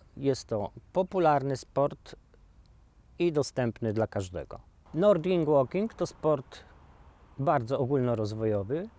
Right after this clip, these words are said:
przeznaczony dla wszystkich, w każdym wieku. Y, dodatkowym atrybutem są kijki, którymi się odpychamy od podłoża. Y, jest to sport, w którym można zaktywizować dziewięćdziesiąt procent mięśni.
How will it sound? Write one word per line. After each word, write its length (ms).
przeznaczony 640
dla 180
wszystkich, 680
w 60
każdym 420
wieku. 440
Y, 420
dodatkowym 800
atrybutem 600
są 280
kijki, 560
którymi 400
się 360
odpychamy 720
od 200
podłoża. 580
Y, 420
jest 300
to 120
sport, 540
w 120
którym 580
można 460
zaktywizować 1080
dziewięćdziesiąt 580
procent 400
mięśni. 460